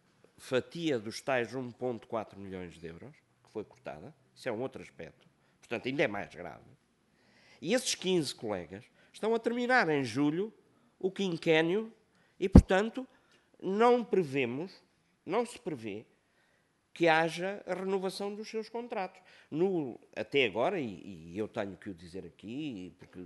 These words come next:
porque é, é de justiça, o, a, a direção do I C T conseguiu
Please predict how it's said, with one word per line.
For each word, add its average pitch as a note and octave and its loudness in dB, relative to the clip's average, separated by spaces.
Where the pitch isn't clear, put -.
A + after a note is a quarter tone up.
porque - -12
é, E2 -6
é E2+ -8
de E2+ -16
justiça, - -12
o, B2 -2
a, G#2+ 0
a A2 -2
direção G#2 -2
do F#2+ -8
I F#2 -8
C F#2 -12
T B2 -12
conseguiu B2+ -10